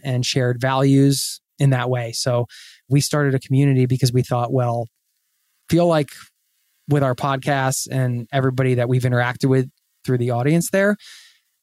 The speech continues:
that there are a lot of like-minded folks. Maybe we can bring everybody together and just create this platform where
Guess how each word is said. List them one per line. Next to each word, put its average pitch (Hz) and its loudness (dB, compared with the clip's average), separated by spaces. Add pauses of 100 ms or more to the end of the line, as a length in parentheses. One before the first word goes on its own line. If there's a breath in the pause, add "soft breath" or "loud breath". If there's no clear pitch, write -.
that 139 -2
there 143 2
are 143 2
a 143 2
lot 139 2
of 127 0
like-minded 131 -2
folks. 208 0
Maybe 156 4
we 180 4
can 160 0
bring 156 2
everybody 143 0
together 127 2
and 123 0
just 123 -2
create 127 -2
this 123 -6
platform 123 -2
where 120 -4